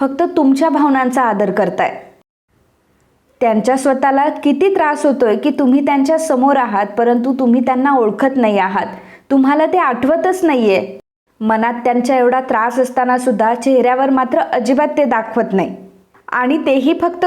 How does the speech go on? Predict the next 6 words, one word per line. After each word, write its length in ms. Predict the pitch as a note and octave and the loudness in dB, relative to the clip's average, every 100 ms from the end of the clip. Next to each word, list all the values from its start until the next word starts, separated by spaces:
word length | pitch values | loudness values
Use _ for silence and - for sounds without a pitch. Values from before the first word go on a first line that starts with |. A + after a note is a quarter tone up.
| F#4 | 0
तुमच्यासाठी. 640 | C#4 A#3+ B3+ B3+ A3+ G#3+ | 2 2 0 0 -2 -2
कारण 480 | G#3 - A3+ G#3+ A#3 | -6 -4 -2 0 0
का 180 | A#3 A#3 | 0 0
माहितीये, 480 | B3+ B3+ B3 D4 - - - | 2 2 2 0 0 -6 -2
त्यांचं 340 | A3 G#3+ A#3+ | 0 0 0
तुमच्यावर 480 | B3 A#3 A#3+ A#3 C4+ | 0 0 2 0 0